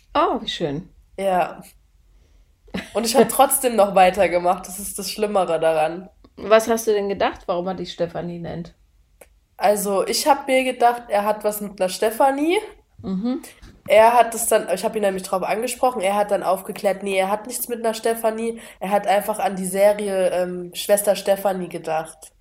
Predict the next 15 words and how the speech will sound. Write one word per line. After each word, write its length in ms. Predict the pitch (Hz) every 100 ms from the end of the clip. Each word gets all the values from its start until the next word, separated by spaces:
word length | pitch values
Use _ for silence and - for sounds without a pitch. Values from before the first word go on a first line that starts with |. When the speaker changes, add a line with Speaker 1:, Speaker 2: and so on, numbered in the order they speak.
| -
Speaker 1:
Ja, 300 | 208 185 175
weil 160 | 185
das 220 | 185 196 -
ja 240 | 170 139
auch 60 | 226
eine 340 | 196 185 165
sehr 260 | - 175 175
beliebte 440 | 196 180 - -
Serie 420 | 165 180 175 170 -
ist. 220 | 165 -
Speaker 2:
<laughs> 60 | 302 -
Ja. 80 | 320 - - _ - _ - _ -
Speaker 1:
O-, 260 | 147 165 - - _
und, 640 | 220 226 226 220 226 220 -
ähm, 920 | - 196 196 190 190 185 185 185 175